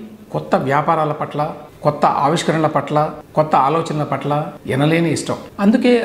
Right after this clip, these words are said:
రాజకీయాలనే శ్వాసిస్తాడని చెప్పి అందరూ అనుకునే చంద్రబాబు Heritage Dairy కంపెనీని పెట్టి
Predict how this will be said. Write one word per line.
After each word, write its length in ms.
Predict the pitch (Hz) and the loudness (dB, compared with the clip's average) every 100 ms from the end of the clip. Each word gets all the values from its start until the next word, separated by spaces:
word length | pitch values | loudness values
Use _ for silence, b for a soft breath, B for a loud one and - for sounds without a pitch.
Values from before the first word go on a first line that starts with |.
| - | 2
రాజకీయాలనే 800 | 147 202 202 214 202 196 196 202 | 2 2 2 2 4 2 0 -2
శ్వాసిస్తాడని 580 | - 156 175 - 156 151 | -4 -4 -4 -4 -2 -2
చెప్పి 240 | 143 147 151 | -2 -2 0
అందరూ 240 | 143 156 | 2 2
అనుకునే 260 | 139 139 135 | 0 -2 -4
చంద్రబాబు 760 | 123 120 156 151 110 107 120 - - - | -2 -2 2 2 0 -2 -6 -10 -16 -2
Heritage 640 | 170 196 220 220 - - 123 | 2 2 2 0 -4 -8 -2
Dairy 240 | 127 151 | 0 0
కంపెనీని 440 | 160 147 139 139 117 | 0 0 0 -2 -2
పెట్టి 600 | 113 - 160 95 - | -4 0 0 0 -4